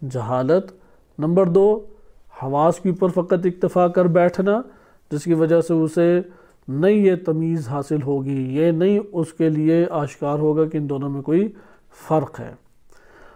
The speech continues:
اور نمبر تین، انسان وہ جب حجابوں کا شکار ہو جاتا ہے، یعنی گناہوں کے حجاب اور ظلمتوں کی تاریکی کا شکار ہو تو اسے دکھائی نہیں دیتا، قلب انسانی کے اوپر حقائق آشکار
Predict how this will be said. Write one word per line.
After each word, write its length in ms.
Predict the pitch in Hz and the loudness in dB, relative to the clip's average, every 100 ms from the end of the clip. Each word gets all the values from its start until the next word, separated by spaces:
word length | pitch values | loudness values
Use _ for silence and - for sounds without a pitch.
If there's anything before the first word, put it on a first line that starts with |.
| _ | _
اور 180 | 185 208 | 2 2
نمبر 460 | 202 190 220 226 254 | 2 0 2 2 2
تین، 260 | 262 240 | 0 -2
انسان 520 | 240 240 214 233 254 240 - - - | -4 -4 -2 -2 -2 -8 -14 -20 -10
وہ 200 | 151 202 | 0 2
جب 220 | 214 240 214 240 160 - | 4 2 0 -4 -8 -4
حجابوں 580 | 151 151 156 165 214 202 | 0 2 2 2 2 0
کا 320 | 175 143 127 - _ _ _ _ | -2 -4 -6 -12 _ _ _ _
شکار 460 | - 151 170 170 175 | -8 -2 2 2 4
ہو 180 | 160 | 2
جاتا 380 | 156 151 175 180 | 2 0 2 2
ہے، 80 | 190 | 2
یعنی 420 | 165 151 180 185 185 - - - | 0 -2 -2 -2 -4 -14 -20 -12
گناہوں 880 | 143 147 156 160 165 170 180 220 247 | -8 -2 0 2 2 2 2 2 2
کے 140 | 196 180 165 | 2 0 0
حجاب 440 | 156 160 160 160 | 0 2 2 2
اور 80 | 160 | 0
ظلمتوں 720 | 147 143 156 165 165 170 165 | 0 0 0 0 0 0 -2
کی 180 | 156 156 | 0 -2
تاریکی 640 | 156 156 156 160 170 233 | 0 2 2 0 -2 0
کا 100 | 220 | 2
شکار 380 | 185 160 160 160 | 0 0 0 2
ہو 100 | 185 | 2
تو 100 | 185 | 0
اسے 160 | 185 175 | 0 0
دکھائی 340 | 160 151 151 | 0 0 -2
نہیں 140 | 147 123 | -2 -6
دیتا، 300 | 113 - - - _ _ _ - - - - - | -10 -16 -20 -20 _ _ _ -20 -20 -20 -8 0
قلب 260 | 185 185 | 2 4
انسانی 520 | 180 175 165 160 175 | 2 2 -2 -2 -2
کے 120 | 175 175 | -2 -2
اوپر 300 | 170 151 143 | 0 -2 -2
حقائق 400 | - 156 160 151 | 0 0 2 0
آشکار 640 | 151 147 - 165 190 | -4 -4 0 4 4